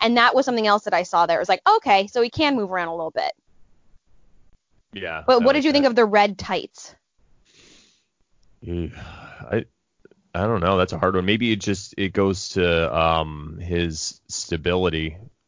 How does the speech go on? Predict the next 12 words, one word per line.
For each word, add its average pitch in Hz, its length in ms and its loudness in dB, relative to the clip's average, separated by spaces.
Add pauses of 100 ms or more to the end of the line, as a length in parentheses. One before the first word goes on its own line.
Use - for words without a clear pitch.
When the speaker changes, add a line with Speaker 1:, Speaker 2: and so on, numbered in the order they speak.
(140)
Speaker 2:
with 80 140 -2
his 76 220 -6
legs 85 600 -2 (1200)
and 87 100 -12
the 80 80 -10
fact 82 240 0
that 82 120 -4
he's, 80 140 -6
like, 80 160 -2
always 82 300 -4
moving 85 260 -4
around. 78 520 -2